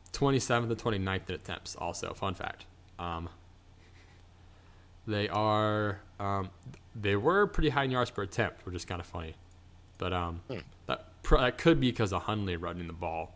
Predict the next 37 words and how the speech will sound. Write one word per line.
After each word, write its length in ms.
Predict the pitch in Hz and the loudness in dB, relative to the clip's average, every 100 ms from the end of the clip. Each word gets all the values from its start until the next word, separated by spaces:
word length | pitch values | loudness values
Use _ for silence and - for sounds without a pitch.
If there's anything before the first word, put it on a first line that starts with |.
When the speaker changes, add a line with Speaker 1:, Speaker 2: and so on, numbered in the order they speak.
| - | -8
Speaker 1:
You 80 | 98 | -8
know? 80 | - - - - - - - - 117 | -8 -10 -14 -14 -14 -14 -4 0 6
<laughs> 640 | 151 139 147 139 123 113 110 - - - - - - - - - | 6 8 6 6 4 2 0 -10 -20 -20 -20 -20 -20 -20 -20 -2
I 60 | 123 | 4
don't 140 | 127 | 6
have 180 | 117 117 | 6 4
that 180 | 104 98 | 2 0
separated 400 | - 101 98 92 | -2 2 2 2
off 200 | 87 - | 0 -2
at 80 | 98 | -4
a 40 | |
running 200 | 90 87 | -4 -6
back. 280 | 87 87 - | -6 -8 -8
So, 320 | - 98 90 - - - - - - | -2 -2 -2 -6 -16 -20 -20 -20 -4
anyway, 400 | 113 95 85 78 - - - | 0 2 0 -2 -8 -12 -4
yeah, 80 | 107 | 2
that's, 320 | 120 - - | 2 2 -6
that's 300 | - 113 - | -2 -4 -2
that 300 | 110 107 - | 0 2 2
on 120 | 95 95 | -2 -2
the 60 | |
running 200 | 92 101 | 0 0
backs. 400 | 104 104 - - - | 0 0 -2 -10 -8
Um, 380 | 92 87 85 82 85 - - - - - - - - - - - - - - | -4 -2 -2 -6 -10 -16 -16 -18 -18 -18 -18 -18 -14 -12 -10 -10 -10 -12 -8
the, 100 | - | -2
the, 220 | 110 117 117 | 0 2 4
the 160 | 107 | 4
Green 240 | 120 147 143 | 8 8 10
Bay 160 | 139 | 8
one 240 | 131 127 123 | 8 6 4
is 120 | 107 | 4
really 260 | 113 113 | 4 6
more 260 | 110 104 104 | 4 2 0
just 360 | 101 - - - | -2 -8 -12 -2
talking 320 | - 101 101 | 2 2 2
about 260 | 95 92 - | 0 0 2
how 380 | 98 98 95 | 2 2 0